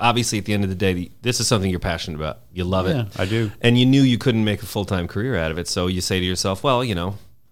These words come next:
Speaker 1: I'm a good player. I could, I could adapt to playing with, with the Desert Rose Band or Elton John." And those are the gigs, not that you don't like them any as much, but they afford you the ability to go and do what's truly your passion,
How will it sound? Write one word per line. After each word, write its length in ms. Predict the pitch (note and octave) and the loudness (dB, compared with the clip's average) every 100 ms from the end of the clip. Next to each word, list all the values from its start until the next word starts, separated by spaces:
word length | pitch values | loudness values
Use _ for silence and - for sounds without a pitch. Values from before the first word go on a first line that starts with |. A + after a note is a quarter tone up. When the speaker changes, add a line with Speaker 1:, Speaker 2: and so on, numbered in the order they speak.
| _ _ _ | _ _ _
Speaker 1:
I'm 100 | A2+ | -4
a 40 | G#2 | -2
good 160 | F#2 | -2
player. 240 | F#2 F2 G#2 | -2 -2 -2
I 80 | |
could, 120 | G#2 F2+ | -4 -2
I 100 | G#2 | -2
could 180 | G2+ F#2 - - | -2 -6 -12 -14
adapt 400 | F2+ A#2 G2+ - | -4 0 0 -2
to 60 | F2+ | -8
playing 340 | - G2+ F#2+ | -4 -2 -2
with, 220 | F#2 F#2 | -4 -8
with 140 | - G2 | -10 -6
the 60 | |
Desert 260 | F#2 F#2+ F2 | -2 -2 -2
Rose 240 | F2+ F2 | -4 -6
Band 340 | F#2 F2+ F2+ F#2 | -4 -4 -2 -2
or 80 | F2 | -2
Elton 220 | D#2+ F2+ | -4 -4
John." 120 | - | -2
And 120 | A2+ | 2
those 180 | C#3+ C#3 | 4 4
are 80 | A#2+ | 2
the 80 | A2 | 2
gigs, 380 | A#2+ A2+ F#2+ | 2 0 0
not 160 | A#2+ B2 | 0 0
that 100 | A#2 | 0
you 80 | A2+ | 0
don't 160 | A2 | 0
like 200 | G#2 A2 | 2 0
them 120 | A2 G2 | 0 0
any 360 | F#2 F2+ E2+ - _ _ | 0 -2 -6 -14 _ _
as 180 | G#2+ F#2+ | -6 -2
much, 320 | B2 D#3+ - | 0 0 0
but 160 | A2 G2 - - - - | -2 -2 -6 -20 -20 -6
they 120 | - A#2 | 2 4
afford 400 | - C#3 C#3 A#2+ | 4 4 4 4
you 60 | |
the 140 | G2+ G2+ | 4 2
ability 380 | F#2+ A#2 A#2+ | 4 4 4
to 80 | G#2 | 2
go 180 | G2+ G#2+ | 2 2
and 120 | G#2 | 2
do 120 | A2+ | 2
what's 200 | A2 G2+ | 2 0
truly 280 | - B2+ A2 | -2 -2 0
your 120 | F#2+ F2 | -2 0
passion, 480 | A2 A#2 F#2+ E2+ | 2 2 0 -4